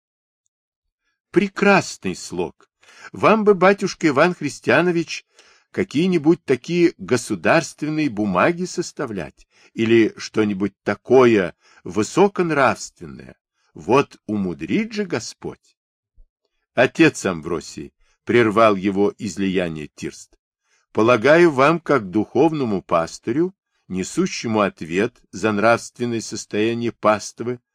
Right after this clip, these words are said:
вашей, не подобает оставаться безучастным наблюдателем».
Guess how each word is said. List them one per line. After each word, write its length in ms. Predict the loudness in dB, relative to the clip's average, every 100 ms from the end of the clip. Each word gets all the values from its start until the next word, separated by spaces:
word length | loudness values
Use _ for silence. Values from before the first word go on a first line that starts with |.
| _ -8
вашей, 580 | 0 0 -2 -8 -10 _ _ _ _ _
не 300 | -18 -8 -6
подобает 640 | -2 2 2 4 2 2 -2
оставаться 640 | -2 0 0 0 -2 -8
безучастным 960 | -4 -6 -6 -8 -2 0 -2 -8 -12 -10
наблюдателем». 760 | -10 -10 -12 -12 -18 -20 -20